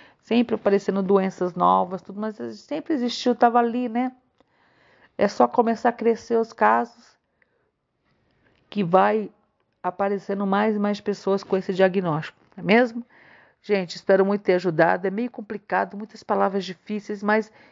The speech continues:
eu tenho certeza que vocês entenderam. Um beijo no coração. Fiquem com Deus. Obrigado por deixar o seu like, por se inscrever. Comente aqui embaixo.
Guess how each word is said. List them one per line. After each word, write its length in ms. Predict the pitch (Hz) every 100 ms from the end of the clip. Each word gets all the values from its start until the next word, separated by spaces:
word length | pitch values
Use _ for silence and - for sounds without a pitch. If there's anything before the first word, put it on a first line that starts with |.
| _
eu 80 | -
tenho 180 | 208 247
certeza 460 | 233 220 220 214
que 100 | 220
vocês 380 | 208 208 202 196
entenderam. 680 | 190 185 170 160 165 185 190 _ _ _ _ _ _ _ _ _ _ _ _
Um 160 | 175 175
beijo 320 | 165 175 165
no 20 |
coração. 720 | 170 170 165 - - 151 165 - _ - _ _ - -
Fiquem 340 | 214 208 190
com 220 | - 170
Deus. 340 | 165 160 160 165
Obrigado 680 | 170 175 160 165 185 170 - _ _
por 100 | -
deixar 320 | 165 160 196
o 40 | 202
seu 180 | -
like, 320 | 160 170 175 -
por 180 | 175
se 160 | 165 -
inscrever. 600 | 214 - 170 165 185 196 - _ _
Comente 400 | 220 220 269 294
aqui 160 | -
embaixo. 500 | 247 220 220 247 -